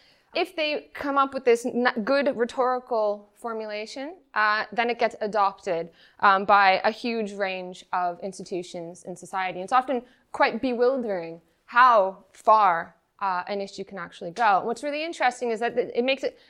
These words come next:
makes these kinds of therapeutic fads different than other fads, um, because they, they will go everywhere. So, like, something like, I don't know, Six Sigma, a fad, a, you know, a management fad. You know, there's limits to where that can go,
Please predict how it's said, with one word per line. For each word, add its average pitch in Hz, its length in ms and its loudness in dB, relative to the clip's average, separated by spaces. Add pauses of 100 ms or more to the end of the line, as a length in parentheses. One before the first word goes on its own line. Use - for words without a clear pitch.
makes 277 200 0
these 277 180 -4
kinds 247 360 -4
of 220 140 -8
therapeutic 247 520 -2
fads 214 440 2
different 233 440 -4
than 214 100 -6
other 247 240 -4
fads, 175 460 -2 (440)
um, 208 300 0
because 233 420 -2
they, 226 420 -4 (120)
they 220 240 -2
will 208 160 -6
go 214 240 -2 (240)
everywhere. 196 560 -8
So, 214 220 -6
like, 202 200 -4
something 240 280 -8
like, 196 400 -8
I 190 160 -4
don't 180 100 -6
know, 175 120 -8
Six 208 340 -4
Sigma, 185 520 -6 (300)
a 165 60 -12
fad, 175 560 2
a, 175 120 -4
you 185 240 -10
know, 160 80 -6
a 160 100 -8
management 190 500 -8
fad. 156 300 -6 (260)
You 285 80 0
know, 277 60 4
there's 254 160 4
limits 285 380 2
to 240 80 0
where 220 160 2
that 190 200 4
can 190 180 -10
go, 247 400 0